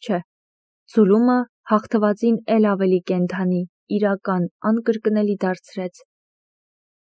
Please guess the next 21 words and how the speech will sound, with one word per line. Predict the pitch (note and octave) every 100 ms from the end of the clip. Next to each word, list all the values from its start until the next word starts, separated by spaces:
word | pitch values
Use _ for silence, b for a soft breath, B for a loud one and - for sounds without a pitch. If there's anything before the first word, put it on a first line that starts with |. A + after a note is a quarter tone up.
| -
Օգյուստը | A3+ A3+ C#4 B3
կասկածում | A3 A3 A3 G#3+ A3+ G#3+
էր | F3+ F3
նիզակի | F3+ F3+ F3+ F3+
վերաբերյալ, | F3+ F3+ F3 F#3 F#3 F#3 F#3 _ _ _ _ _ -
բայց | F#3 G3 F3+ - -
այնուամենայնիվ | F#3+ F#3 F3+ F3 F3 F3 F3+ F#3+ C#4+ D4 _ _ _ -
այն | A#3 C4+
չվերացրեց։ | A3+ G#3+ A3 A3+ - G3+ F3 - - _ _ _ _ _ -
Այդ | B3 B3
մանրամասը | A3+ A3+ A3+ A#3 C#4 C4+ F#3+
վճռական | F#3+ A3 G#3 F#3+ G3
համարելով։ | G3 F#3+ F#3+ F3+ F#3 - _ _ _ _ _ _ _ _ _ _ -
Բնօրինակի | A3+ B3 C4+ C4 C4 B3+ C4+
պատվանդանի | C4+ G#3 G#3+ A3 G#3+ G#3+ G#3
վրա | G#3 C4
Օգյուստը | B3+ G3 F3+ B3+ - F#3+
գտավ | F#3+ A3 B3+ B3+
Վան | G#3 G#3+ A3
Ռազբուրգի | G#3 G3 G#3 F#3+ A#3+
երկտողը, | A#3 A#3 A3 - F#3 F3+